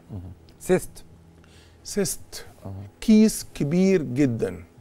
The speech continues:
Speaker 2: كيس موجود اسمه كلايتوريال سيست.
Speaker 1: مهم.
Speaker 2: كيس البازر.
Speaker 1: مم.
Speaker 2: كيس أكبر من راس بيبي بيتولد. كيس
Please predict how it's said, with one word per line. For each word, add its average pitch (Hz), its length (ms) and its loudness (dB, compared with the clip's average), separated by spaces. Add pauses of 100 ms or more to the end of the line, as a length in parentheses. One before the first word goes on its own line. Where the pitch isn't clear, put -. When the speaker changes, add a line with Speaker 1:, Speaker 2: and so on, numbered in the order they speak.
(640)
Speaker 2:
كيس 226 300 2
موجود 160 560 0 (560)
اسمه 160 360 -2
كلايتوريال 143 640 -2
سيست. - 540 -6 (320)
Speaker 1:
مهم. 110 260 -10
Speaker 2:
كيس 214 300 2
البازر. 117 460 -4 (420)
Speaker 1:
مم. 90 140 -10 (380)
Speaker 2:
كيس 254 540 4 (720)
أكبر 214 480 2
من 131 240 -4
راس 175 500 -2
بيبي 156 400 2
بيتولد. 127 560 0 (1200)
كيس 226 500 2